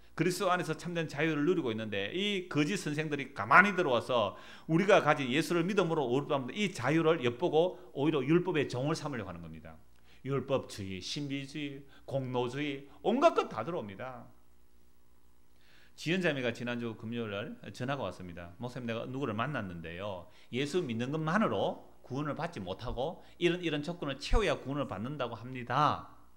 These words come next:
그거 다른 복음입니다. 다른 복음입니다. 그럼 오늘 우리의 현실 속에서 보십시오. 한국교회 현실도 한번 보십시오.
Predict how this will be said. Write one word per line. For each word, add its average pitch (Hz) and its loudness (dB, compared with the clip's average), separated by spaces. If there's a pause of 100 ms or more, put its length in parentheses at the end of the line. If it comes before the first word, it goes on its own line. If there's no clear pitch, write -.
(180)
그거 143 0
다른 165 8
복음입니다. 104 4 (1080)
다른 165 -6
복음입니다. 113 -10 (1200)
그럼 202 2
오늘 180 2 (400)
우리의 180 0
현실 160 -4
속에서 113 -8
보십시오. 95 -10 (200)
한국교회 185 -2
현실도 143 -6
한번 101 -8
보십시오. 92 -10